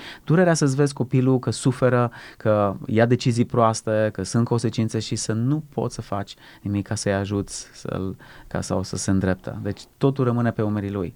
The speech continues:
Da, relația cu Dumnezeu este foarte provocată. Și dacă nu este asta, da, și când este asta, și dacă nu este asta, când el pleacă și pleacă bine de acasă, merge la școală, își urmează cariera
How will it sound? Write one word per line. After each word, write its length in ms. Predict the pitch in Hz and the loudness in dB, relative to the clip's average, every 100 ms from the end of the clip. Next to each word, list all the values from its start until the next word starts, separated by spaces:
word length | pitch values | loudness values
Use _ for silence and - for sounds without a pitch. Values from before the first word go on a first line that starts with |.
| - | 4
Da, 360 | 117 98 87 - | 6 6 2 -6
relația 340 | 104 117 131 | -4 -2 -2
cu 80 | 123 | -2
Dumnezeu 520 | 110 110 113 123 120 | -2 -2 0 2 4
este 440 | 113 - 113 107 107 | 2 0 0 2 0
foarte 440 | - 127 110 104 | 0 0 2 0
provocată. 720 | 92 - 95 95 87 87 - 123 _ _ _ _ - | -4 -4 -6 -4 -4 -6 -12 -16 _ _ _ _ -6
Și 200 | - 131 | 0 4
dacă 360 | 127 123 123 | 4 4 2
nu 140 | 113 147 | 2 2
este 280 | 165 127 | 2 2
asta, 260 | 107 101 117 | 2 2 -2
da, 160 | 113 104 | 0 -2
și 160 | - | 0
când 200 | 135 135 | 0 2
este 240 | 117 113 113 | 2 0 -2
asta, 300 | 110 117 113 - - - | -2 -4 -4 -10 -20 -12
și 160 | - 123 | -2 2
dacă 240 | 120 110 | 2 2
nu 120 | 110 | 2
este 280 | 147 135 135 | 4 2 0
asta, 340 | 120 - 120 | -4 0 0
când 240 | 113 107 101 | 2 0 2
el 240 | 113 113 | 4 4
pleacă 540 | 95 123 123 117 127 117 | 2 6 6 6 0 0
și 340 | - 104 98 - - | -2 -4 -4 -6 -4
pleacă 240 | 135 135 147 | 2 4 6
bine 260 | 156 131 | 8 8
de 60 | 101 | 6
acasă, 380 | 95 90 90 101 | 0 -4 -6 -8
merge 260 | 117 117 | -6 -2
la 140 | 117 117 | 2 0
școală, 640 | - - 101 98 101 104 - - | 0 0 2 2 2 0 -4 -12
își 100 | - | -2
urmează 260 | 107 113 113 | 2 2 2
cariera 420 | 110 117 120 117 | 0 0 2 0